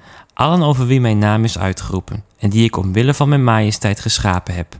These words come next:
gemaakt en gevormd. Voor mij is er geen God gevormd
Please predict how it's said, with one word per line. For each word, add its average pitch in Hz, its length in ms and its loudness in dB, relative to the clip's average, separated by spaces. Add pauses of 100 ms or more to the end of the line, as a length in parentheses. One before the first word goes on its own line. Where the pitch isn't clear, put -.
(160)
gemaakt 107 640 -2
en 107 120 0
gevormd. 87 600 -6 (540)
Voor 180 360 0
mij 117 340 0 (280)
is - 180 -2
er 123 80 2
geen 120 200 -2
God - 240 -2
gevormd 85 580 -4